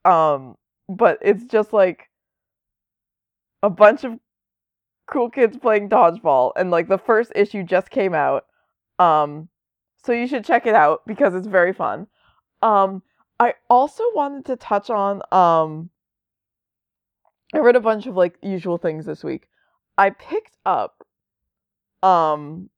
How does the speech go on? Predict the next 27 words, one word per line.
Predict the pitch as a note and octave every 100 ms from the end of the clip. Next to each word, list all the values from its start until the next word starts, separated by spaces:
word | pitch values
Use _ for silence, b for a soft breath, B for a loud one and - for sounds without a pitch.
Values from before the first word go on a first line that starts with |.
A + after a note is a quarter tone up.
| -
this | B3+ D#4
is, | D4
this | C4+ D4
might | C#4 C#4+
be | C#4
an | B3
unfolding | A3+ G#3+ A3 G3 E3+
thing | F3 C#3 G#2
'cause | G3+
I'm | F#3+
gonna | A3 C#4+ F3+
have | C#4+
to | A3
look | F#3+ F3+
into | D#3 F3
this | E3+ -
more. | D#3+ - - _ _ _ _ _
I | A3 A3
picked | - F#4 F#4+
up, | D#4 A3+ - _ _ _
um, | F#3 F#3 E3+ E3 E3 _ _ _ _ _ _ -
the | G3
newest | F#3+ G3 G3+ G3+
issue | - F#3 F3+ E3
of | D#3+
Green | E3+ E3 D#3
Arrow | B2+ B2+ F2 G2 -